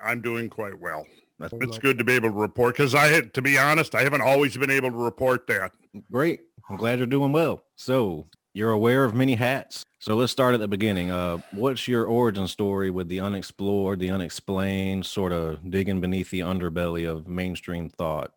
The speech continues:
Speaker 2: Uh, you're known as a Rhodes Scholar, so where did this fascination begin? When you were a kid, did your father kinda lead you in that direction?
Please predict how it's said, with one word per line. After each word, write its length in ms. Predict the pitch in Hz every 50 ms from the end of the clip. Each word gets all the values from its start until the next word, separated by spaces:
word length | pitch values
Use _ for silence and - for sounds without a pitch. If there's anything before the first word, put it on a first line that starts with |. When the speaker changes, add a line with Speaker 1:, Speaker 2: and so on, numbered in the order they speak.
| _ _ _ _ -
Speaker 2:
Uh, 60 | 85
you're 220 | 85 85 90 87 87
known 260 | 92 101 98 95 92
as 140 | 90 82 85
a 80 | 85
Rhodes 380 | 80 87 101 101 101 98 92 -
Scholar, 500 | - - 104 101 101 95 90 85 82 82
so 460 | - - 90 87 85 82 82 80 - _ _ _ _ _ _ -
where 240 | - 85 98 107 98
did 100 | 98 92
this 140 | 95 -
fascination 640 | - 101 98 95 - - 95 92 92 90 - 92 90
begin? 480 | 82 82 80 87 90 87 80 78 78 80 -
When 140 | 87 87 87
you 80 | 87
were 180 | 85 82 80 80
a 60 | 73
kid, 440 | - - 98 95 95 95 92 90 87
did 160 | 87 80 76
your 80 | 80 76
father 340 | - 87 87 85 85 90 82
kinda 220 | - 92 82 82
lead 180 | 82 85 82 82
you 60 | 87
in 60 | 85
that 120 | 85 82
direction? 460 | 82 82 85 90 85 82 - 90 90